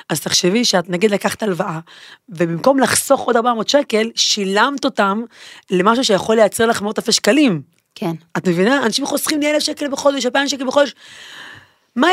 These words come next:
Speaker 1: יצא לכם? בסוף שנה עשרים אלף? קחו הלוואה של מאתיים אלף שקל, תחזירו אלפיים שקל בחודש, תקנו מזה נכס, ש-,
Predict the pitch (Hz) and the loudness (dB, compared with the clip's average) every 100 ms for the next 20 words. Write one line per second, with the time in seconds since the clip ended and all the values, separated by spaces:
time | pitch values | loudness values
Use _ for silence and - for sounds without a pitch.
0 | 381 370 285 226 214 208 285 294 285 220 | 4 4 4 4 0 -2 -2 0 2 2
1 | - 247 320 339 349 311 - - - - | 2 2 4 4 4 2 -4 -12 -2 4
2 | 349 277 _ _ - 247 220 233 190 208 | 4 4 _ _ 0 0 2 2 2 0
3 | - 214 208 196 302 285 262 - 196 175 | -2 0 0 2 2 2 0 2 0 2
4 | 196 214 - - 226 339 330 262 - 277 | 0 2 -2 0 2 4 4 4 2 2
5 | 277 262 247 214 - 196 190 180 226 294 | 2 0 0 -2 0 0 -2 -8 -10 -6
6 | 294 302 370 302 214 - | -4 -2 0 2 0 -2